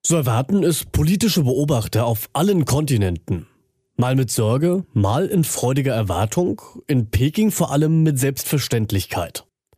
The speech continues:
Eine Nation von eins Komma vier Milliarden Menschen, die zugleich Industriehochburg und Hightech-Schmiede ist.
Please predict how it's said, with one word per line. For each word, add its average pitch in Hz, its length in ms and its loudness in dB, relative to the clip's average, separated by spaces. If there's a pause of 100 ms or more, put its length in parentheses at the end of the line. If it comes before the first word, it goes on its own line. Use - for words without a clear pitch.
(600)
Eine 165 200 2
Nation 160 520 0
von 127 240 0
eins 160 380 0
Komma 156 240 2
vier 151 240 0
Milliarden 131 500 2
Menschen, 113 560 0
die 104 140 2
zugleich 120 600 0
Industriehochburg 131 1300 0
und 190 300 0
Hightech-Schmiede 113 720 0
ist. - 380 -8